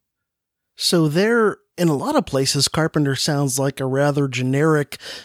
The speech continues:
mainstream center-left status, although a somewhat self-contradictory one to be sure. However, shortly after giving that answer,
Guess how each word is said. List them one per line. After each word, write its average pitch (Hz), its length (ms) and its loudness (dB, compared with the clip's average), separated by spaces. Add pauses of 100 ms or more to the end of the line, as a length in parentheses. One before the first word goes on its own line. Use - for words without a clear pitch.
(120)
mainstream 139 680 2
center-left 131 600 2
status, 151 640 0 (400)
although 127 680 2 (120)
a 139 80 -2
somewhat 127 420 2
self-contradictory 131 920 0
one 113 260 -4
to 110 60 -10
be 117 140 -6
sure. - 560 0 (920)
However, 175 580 2 (220)
shortly 262 400 0
after 220 200 0
giving 170 320 2
that 240 200 2
answer, 151 600 0